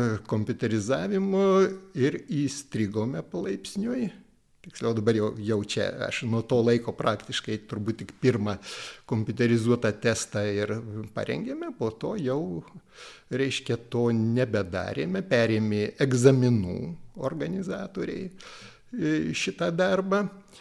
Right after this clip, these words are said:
Na ir, e, testavimo sistemos pasirodė, kompiuterinio testavimo sistemos pasirodė nepakankamai patikimos, e, sunkiai, sakykim, e, pai-, paimama informacija iš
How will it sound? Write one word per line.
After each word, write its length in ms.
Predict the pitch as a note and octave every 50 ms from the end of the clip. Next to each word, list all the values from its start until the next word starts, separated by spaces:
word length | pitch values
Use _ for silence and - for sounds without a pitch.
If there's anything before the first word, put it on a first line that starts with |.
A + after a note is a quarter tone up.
| - - - _ _ -
Na 240 | C#3 D3 F3+ G#3+ A3
ir, 240 | G3 F3+ F#3 F#3+ G3
e, 640 | F3+ E3+ E3 D#3 D3 C#3+ B2+ A#2+ A#2 A2+ A2 - - - - - - - - _ _ _ _ _ _ _ _ _ _ _ - - - - _ - -
testavimo 520 | _ D3+ C3 - - B3 D4+ B3 E3 C3+
sistemos 500 | - C#3+ B2+ - - C3 A#2+ A#2 G#2+ -
pasirodė, 760 | - - - - B2 A2+ A#2 A#2 A2+ A2 A2+ A2 G#2+ A2 A#2+ A#2+
kompiuterinio 520 | - A#2+ A#2 A#2+ - G#3+ G#3 E3 C#3+ B2+
testavimo 540 | - C3 A2 - - B2+ A#2 A2+ A#2 A2+ G#2
sistemos 460 | - A#2+ - - B2+ A2+ A2 G#2+ G#2
pasirodė 480 | - - - - C3 A2 A#2 A2+ G#2+ A2
nepakankamai 800 | A#2 A#2 A#2 - C3 - - C3 B2 A#2+ A#2 - A2 A2+ A#2 A#2 A2 - - -
patikimos, 960 | - F#3+ G#3 G3+ - G3+ F#3+ - - - F3+ F#3 F#3 F3 F3+ F3 - - -
e, 140 | - E3+ E3 E3 D#3
sunkiai, 920 | - - - - - F#3 D#3+ D#3 D#3+ D#3 D3+ - D#3+ C#3+ C3+ C3+ C3+ C3 B2+
sakykim, 580 | - - B2+ A#2 - B2 A#2+ - G#2+ G2+ G2+ G#2+ - - - - - - - _
e, 440 | _ A2+ A2+ G#2+ A2 A2 - - - - -
pai-, 200 | - B2 B2 -
paimama 600 | - - B2+ B2 A#2+ A2+ A#2 A2+ A2 A2 A2 A2+ A#2
informacija 880 | A2+ C3 A2+ A#2 A#2 - A#2+ C3+ E3+ A#3 A#3+ A#3+ A#3+ A#3+ - G#3 F#3
iš 260 | F#3+ F#3 E3+ - -